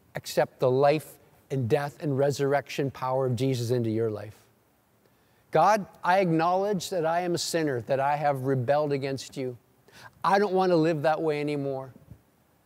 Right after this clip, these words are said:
I accept your gift that you purchased through Jesus, and I ask you to forgive me and fill me with your Spirit. Change me from the inside out. Transform me into the person you created me to be.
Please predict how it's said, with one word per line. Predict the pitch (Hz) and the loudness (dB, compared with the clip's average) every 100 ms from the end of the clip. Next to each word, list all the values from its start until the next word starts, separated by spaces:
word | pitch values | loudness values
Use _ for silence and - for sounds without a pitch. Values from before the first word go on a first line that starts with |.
| _ _ - | _ _ -2
I | 180 | 0
accept | 208 - - 214 - 190 | 0 -2 0 0 0 0
your | 185 | 2
gift | 135 143 - | 2 0 0
that | 147 - | -2 0
you | 156 | -4
purchased | - 170 - 135 | 0 -2 -2 -10
through | - 143 | -6 -6
Jesus, | 120 147 160 120 120 - - _ _ _ _ _ _ _ _ - | -2 -2 -2 -2 -4 -6 -18 _ _ _ _ _ _ _ _ -6
and | 156 | -4
I | 156 | -2
ask | 165 170 - - | -2 -2 -2 -4
you | 175 | -2
to | |
forgive | 139 - - 127 175 143 | -2 -8 -6 0 2 2
me | 147 127 107 _ _ - | -2 -4 -8 _ _ -4
and | 156 | -2
fill | - - 208 247 | -2 -2 4 6
me | 262 226 | 6 4
with | 214 190 | 2 0
your | 190 | -4
Spirit. | - - 143 113 - _ _ | -4 -4 -4 -4 -10 _ _
Change | - - 262 277 262 | -8 0 2 4 2
me | 233 254 | 2 0
from | 233 220 | 2 2
the | 190 190 | 4 2
inside | 190 - 170 160 | 2 0 0 0
out. | 147 123 - - | 0 -2 -6 -18
Transform | - - 202 190 - - 214 208 185 | -4 0 2 2 0 0 4 4 2
me | 139 - - | 0 -4 -2
into | 180 165 | 2 2
the | 147 | 2
person | - 180 175 175 160 | 0 -2 0 -2 -2
you | 156 | -2
created | - 143 147 147 | -4 -2 -2 -2
me | 131 131 | -4 -4
to | 135 | -4
be. | 120 117 | -4 -8